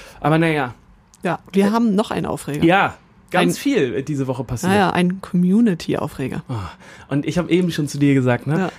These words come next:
Speaker 1: am liebsten, ne, falls sich das so einpendeln würde jetzt
Speaker 2: Ja.
Speaker 1: nach einem Jahr,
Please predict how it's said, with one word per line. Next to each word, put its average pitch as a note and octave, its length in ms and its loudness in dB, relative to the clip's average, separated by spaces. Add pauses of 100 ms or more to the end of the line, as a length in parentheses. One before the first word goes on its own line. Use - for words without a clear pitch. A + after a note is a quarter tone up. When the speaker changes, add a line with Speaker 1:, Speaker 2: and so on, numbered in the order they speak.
Speaker 1:
am D3 160 0
liebsten, D3+ 840 0
ne, D#3+ 280 -2
falls G#3+ 300 -2
sich G#3+ 120 -2
das F3 160 -4
so E3+ 120 -2
einpendeln C#3 720 0
würde B2 260 -4
jetzt F3+ 220 2
Speaker 2:
Ja. F3+ 40 0
Speaker 1:
nach C3+ 200 0
einem B2 260 -4
Jahr, A#2+ 300 -4